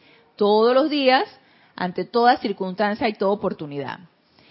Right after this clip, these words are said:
Que un estudiante aplicado debe asumir al esforzarse en acercarse a los maestros y, sin embargo, desarrollar la madurez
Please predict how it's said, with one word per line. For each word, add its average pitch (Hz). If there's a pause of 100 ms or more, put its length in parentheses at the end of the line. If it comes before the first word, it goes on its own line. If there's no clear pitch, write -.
(280)
Que 214
un 240
estudiante 247
aplicado 247
debe 277
asumir 269 (580)
al 240
esforzarse 247
en 233
acercarse 220
a 427
los 403
maestros 262 (400)
y, 269
sin 311
embargo, 294
desarrollar 262
la 294
madurez 247